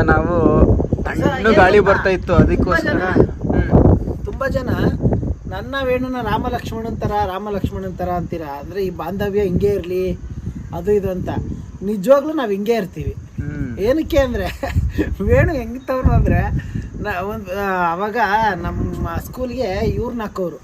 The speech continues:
Speaker 2: ಯಾರು, ಆ, ಟ್ರೈನಿ-, ಟ್ರೈನಿಂಗ್ ಟೀಚರ್ಸ್
Speaker 1: ಹ್ಮ್,
Speaker 2: ಹಾಕೋರು.
Speaker 1: ಯಪ್ಪ.
Speaker 2: ಅದ್ರಲ್ಲಿ ನನ್ಗೆ, ನಾನು ಎಲ್ಲಾದ್ರಲ್ಲೂ ಚೆನ್ನಾಗಿ ಇದ್ ಮಾಡ್ತಿದ್ದೆ. ಟೇಬಲ್ಸ್ ಅಂದ್ರೆ ಆಗ್ತಿರ್ಲಿಲ್ಲ, ಮಗ್ಗಿ.
Speaker 1: ಹ್ಮ್.
Speaker 2: <laughs> ಮಗ್ಗಿನೇ ಬರ್ತಿರ್ಲಿಲ್ಲ ನನಗೆ.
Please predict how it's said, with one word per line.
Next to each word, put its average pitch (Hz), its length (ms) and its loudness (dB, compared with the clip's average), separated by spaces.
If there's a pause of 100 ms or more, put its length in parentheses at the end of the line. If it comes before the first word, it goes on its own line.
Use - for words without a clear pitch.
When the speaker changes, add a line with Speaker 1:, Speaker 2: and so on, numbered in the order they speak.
(320)
Speaker 2:
ಯಾರು, 190 300 -10 (580)
ಆ, 151 140 -10
ಟ್ರೈನಿ-, 247 640 -4
ಟ್ರೈನಿಂಗ್ 196 500 -2
ಟೀಚರ್ಸ್ 190 300 2
Speaker 1:
ಹ್ಮ್, 190 80 2
Speaker 2:
ಹಾಕೋರು. 165 400 0
Speaker 1:
ಯಪ್ಪ. - 360 -10 (240)
Speaker 2:
ಅದ್ರಲ್ಲಿ 254 520 -4 (460)
ನನ್ಗೆ, 254 540 -4
ನಾನು 226 720 -2 (1300)
ಎಲ್ಲಾದ್ರಲ್ಲೂ 277 760 6
ಚೆನ್ನಾಗಿ 233 300 2
ಇದ್ 208 120 -2
ಮಾಡ್ತಿದ್ದೆ. 208 420 -8
ಟೇಬಲ್ಸ್ 262 680 0
ಅಂದ್ರೆ 233 200 -6
ಆಗ್ತಿರ್ಲಿಲ್ಲ, 180 460 -4
ಮಗ್ಗಿ. 196 360 -2
Speaker 1:
ಹ್ಮ್. 143 840 -4
Speaker 2:
<laughs> - 300 -4
ಮಗ್ಗಿನೇ 277 560 -4
ಬರ್ತಿರ್ಲಿಲ್ಲ 254 480 -6
ನನಗೆ. 240 600 -4